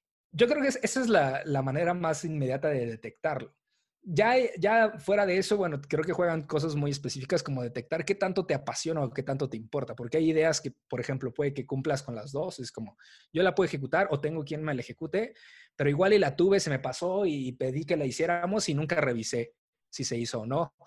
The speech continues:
o yo dije, "Ah, la voy a usar, la voy, la voy a hacer, pero no está en mi lista de prioridades que voy a hacer, así que un día la voy a hacer porque no me apasiona lo suficiente".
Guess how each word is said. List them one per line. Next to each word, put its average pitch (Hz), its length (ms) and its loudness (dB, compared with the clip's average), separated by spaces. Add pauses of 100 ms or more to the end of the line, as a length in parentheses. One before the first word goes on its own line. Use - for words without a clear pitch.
(200)
o 139 140 2
yo 143 260 2
dije, 143 240 -2
"Ah, 151 140 -2
la 143 100 -2
voy 165 120 2
a 160 60 4
usar, 165 360 0
la 139 100 0
voy, 156 200 -2 (220)
la 135 100 -2
voy 160 180 -2
a 156 60 2
hacer, 185 360 2
pero 131 180 0
no 135 120 0
está 143 160 -2
en 151 80 0
mi 135 80 0
lista 135 200 -2
de 131 60 0
prioridades 123 420 -2
que 120 100 -10
voy 127 120 -6
a 123 40 -6
hacer, 147 200 -6
así 139 160 -6
que 156 160 -12
un 262 160 -4
día 240 180 2
la 135 100 -2
voy 139 120 -2
a 135 60 -2
hacer 131 260 -6 (500)
porque 123 360 -4
no 143 160 0
me 156 80 -2
apasiona 135 420 -2
lo 123 120 -2
suficiente". - 680 -12